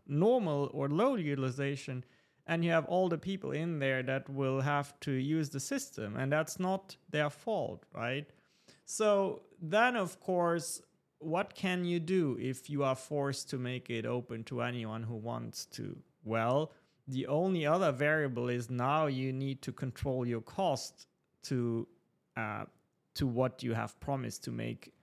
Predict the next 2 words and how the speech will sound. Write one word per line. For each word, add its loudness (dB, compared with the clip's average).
available. -2
And 0